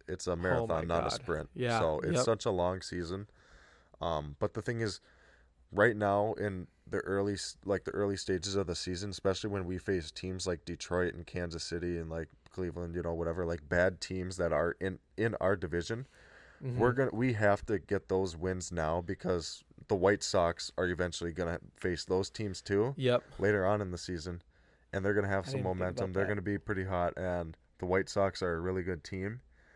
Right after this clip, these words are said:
Speaker 1: so those wins that we can get now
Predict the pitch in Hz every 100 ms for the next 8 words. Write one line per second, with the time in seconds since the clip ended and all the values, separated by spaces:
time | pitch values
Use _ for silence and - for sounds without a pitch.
0 | _ _ - 92 90 87 85 - - -
1 | - - - - - - - _ - 87
2 | 113 98 92 107 104 87 90 71 98 90
3 | 104 87 78 - - 95 76 87 82 85
4 | 92